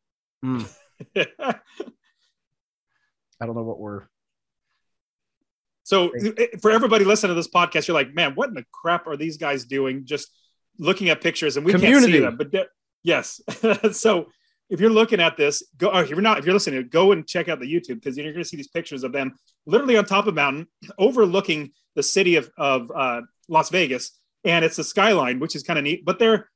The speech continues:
Speaker 2: they're embracing like they are boyfriends,
Speaker 1: Lovers.
Speaker 2: So they're, they're, yes, it's, it's pretty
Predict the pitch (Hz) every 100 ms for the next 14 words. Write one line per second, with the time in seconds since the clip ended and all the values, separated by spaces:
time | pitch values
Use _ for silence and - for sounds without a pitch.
0 | _ 233 269 254 220 220 254 - 139 135
1 | 170 175 175 180 185 185 170 165 165 -
2 | 170 170 139 135 143 135 104 175 151 143
3 | - _ - 196 165 196 160 165 - -
4 | 180 160 180 - - 214 190 160